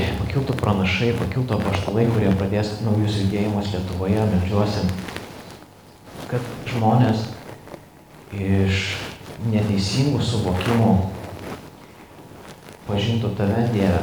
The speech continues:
pažintų tave kaip tiesą, tiesą, kuri išlaisvina, kad, e, ne, nesivadovautų savo suvokimais, bet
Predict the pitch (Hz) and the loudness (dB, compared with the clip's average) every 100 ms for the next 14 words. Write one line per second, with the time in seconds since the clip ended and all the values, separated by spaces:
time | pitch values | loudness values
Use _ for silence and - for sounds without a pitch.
0 | - 87 101 101 - 92 98 95 - - | -2 -4 -4 -4 -4 -2 -2 -2 -6 -6
1 | 110 110 117 117 92 - - 87 87 90 | -2 0 0 -2 -2 -4 -10 -6 -4 -4
2 | - 82 82 104 104 110 - 98 92 - | -4 -4 -4 -2 -2 0 -2 -2 -2 -6
3 | - - - - - - - - - 98 | -14 -16 -18 -20 -16 -14 -10 -10 -4 -4
4 | 92 92 95 92 92 - 113 107 104 98 | -4 -4 -2 0 0 -2 -4 0 0 0
5 | 95 - - 113 - 110 107 104 110 117 | -2 -6 -4 -4 0 2 2 2 4 4
6 | 123 98 - 113 107 95 - - - - | 4 2 -2 0 2 0 -2 -10 -12 -8
7 | - - 120 95 92 123 127 120 95 - | -8 -4 -2 0 -2 0 2 4 2 -2
8 | - - - - - - - - - - | -8 -12 -16 -18 -16 -16 -16 -18 -20 -20
9 | - - 107 95 95 | -16 -4 0 0 0